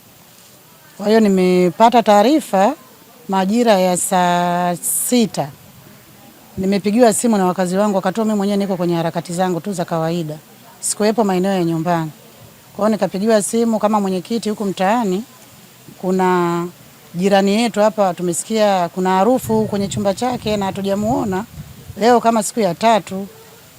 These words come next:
Sasa tumepata harufu na mainzi.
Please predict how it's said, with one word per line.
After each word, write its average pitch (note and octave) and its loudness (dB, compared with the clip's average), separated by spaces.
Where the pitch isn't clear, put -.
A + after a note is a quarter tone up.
Sasa G#3+ -2
tumepata G#3+ 2
harufu D#4 0
na G3+ 2
mainzi. F#3+ 0